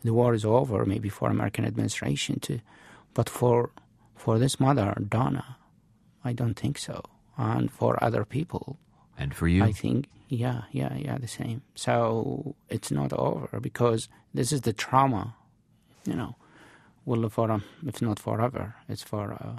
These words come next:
Speaker 1: for a long time. You know, it lives on, on daily in, in the pain of, of loss.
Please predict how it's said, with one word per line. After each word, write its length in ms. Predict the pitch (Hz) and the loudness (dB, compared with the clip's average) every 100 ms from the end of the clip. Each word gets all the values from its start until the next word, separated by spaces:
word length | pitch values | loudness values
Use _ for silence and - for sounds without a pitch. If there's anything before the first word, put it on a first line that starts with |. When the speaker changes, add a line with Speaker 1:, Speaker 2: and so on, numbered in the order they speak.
| - | -12
Speaker 1:
for 200 | - 107 | -4 -2
a 60 | 107 | 2
long 180 | 110 110 | 0 0
time. 460 | - 131 53 92 117 | 0 -2 -2 -4 -2
You 60 | |
know, 80 | 107 | 0
it 240 | 117 - 117 | 0 -2 0
lives 320 | 117 113 117 | 2 0 2
on, 460 | 110 107 101 95 - - - - - | 2 4 2 0 -4 -20 -20 -20 -4
on 180 | - 107 | 2 4
daily 340 | 104 127 117 98 127 127 | 6 4 4 0 0 0
in, 440 | 101 110 117 131 - - | 0 0 -2 -4 -8 -6
in 100 | 117 | -2
the 80 | 110 | -2
pain 360 | - 117 113 - | 0 2 2 2
of, 400 | 95 95 - - - - - - - | 0 -2 -6 -20 -20 -20 -20 -18 -10
of 160 | 120 | -2
loss. 440 | 110 104 - - | 0 0 -2 -12